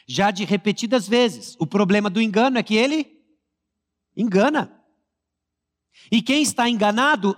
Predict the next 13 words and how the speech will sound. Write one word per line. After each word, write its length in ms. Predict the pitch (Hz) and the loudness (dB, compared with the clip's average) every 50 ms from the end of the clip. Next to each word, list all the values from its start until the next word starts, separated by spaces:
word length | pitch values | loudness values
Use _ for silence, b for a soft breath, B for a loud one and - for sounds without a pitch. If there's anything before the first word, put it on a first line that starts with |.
| - | -2
não 540 | 190 202 214 220 247 262 285 294 294 285 - | 0 2 2 2 4 4 2 2 0 -2 -4
o 120 | - 226 214 | -2 -2 -2
sabe. 640 | - - - 262 233 226 226 175 170 190 151 107 - _ _ _ _ _ _ _ _ _ _ _ _ _ _ _ _ _ _ _ _ _ _ _ _ _ _ _ _ _ _ _ _ _ _ _ _ _ _ b b b b | -2 -2 -2 0 0 0 0 0 -2 -2 -4 -4 -8 _ _ _ _ _ _ _ _ _ _ _ _ _ _ _ _ _ _ _ _ _ _ _ _ _ _ _ _ _ _ _ _ _ _ _ _ _ _ b b b b
Em 100 | 262 269 | 2 2
nenhum 320 | 262 262 254 254 302 320 | 4 4 2 2 0 2
momento 600 | 311 277 240 220 226 254 285 302 262 - 240 233 - | 2 2 4 4 4 2 2 0 -2 -4 -6 -4 0
Eva 440 | - 233 262 294 285 208 220 226 - | 0 2 2 2 2 2 0 -2 0
está 340 | - 226 190 - - 254 254 | -2 -6 -6 -2 0 0 0
ciente 1000 | 240 - - - 277 262 269 285 294 277 233 - - - 180 156 117 - _ _ - | 0 -2 -6 -6 -4 -2 0 0 0 0 -2 -2 -4 -4 -4 -4 -6 -8 _ _ 0
do 160 | 170 240 220 | 0 0 2
que 140 | - 247 226 | 2 2 2
lhe 80 | 226 | 2
aguarda. 640 | 208 190 170 196 190 180 175 165 135 127 104 87 | 2 2 2 2 4 4 2 0 -2 -6 -10 -12